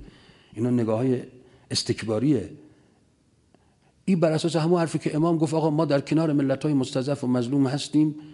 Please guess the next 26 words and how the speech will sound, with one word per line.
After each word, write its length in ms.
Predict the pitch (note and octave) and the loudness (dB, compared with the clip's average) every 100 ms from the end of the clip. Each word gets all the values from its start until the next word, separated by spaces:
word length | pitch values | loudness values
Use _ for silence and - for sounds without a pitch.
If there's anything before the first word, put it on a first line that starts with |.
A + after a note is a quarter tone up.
| - _ _ _ | -20 _ _ _
تو 100 | - | -6
خط 280 | - D3 - | -2 -2 0
مقاومت 680 | B2+ A#2 A#2+ A2+ A2+ A2 - - - - | 0 2 0 0 0 -4 -10 -18 -20 -10
فداکاری 500 | - C#3+ C#3 D3 E3 | -4 -4 -4 -6 -4
کردن 320 | D3 D3 C#3 | -4 -4 -4
بچه‌های 360 | C3 - C#3+ | -6 -8 -6
ما، 200 | C#3 C#3 | -4 -6
کمکشون 580 | B2 - C#3 E3+ D#3 D3+ | -6 -2 0 0 -2 -2
کردن 360 | D3 D3+ E3 D#3+ | -4 -4 -4 -2
و 60 | |
اینا 180 | C3+ C#3 | -2 -2
دارن 220 | C#3 C3+ | -2 -2
پیروز 280 | C#3 C#3+ D3 | 0 0 2
می‌شن.» 300 | B2 A#2 A#2 A#2+ - _ _ _ _ _ _ _ _ _ _ _ _ _ _ _ _ | 2 0 -2 -6 -16 _ _ _ _ _ _ _ _ _ _ _ _ _ _ _ _
حالا 220 | C3+ D#3 | 2 2
خودشون 300 | D#3 E3+ F3 | 4 4 4
می‌گن 240 | D#3+ E3 D#3 | 6 4 0
چهار 260 | - D3 | 0 0
تا 140 | F#3 D#3 | 2 0
پایتخت 440 | - C#3+ D#3+ - | 2 0 -2 -2
عربی 440 | D3 C3+ C3+ C#3 F3 | 0 2 2 2 2
در 140 | D3 | 2
اختیار 240 | C3 - | 0 2
ایرانه. 440 | D3 B2+ G#2+ F2 - - - _ _ _ _ _ _ _ _ _ _ _ _ _ _ _ _ | 4 4 2 -2 -8 -20 -20 _ _ _ _ _ _ _ _ _ _ _ _ _ _ _ _
این 140 | D#3 | 0
ادبیات 500 | D3 B2+ B2+ D3+ D#3 | 0 0 0 0 0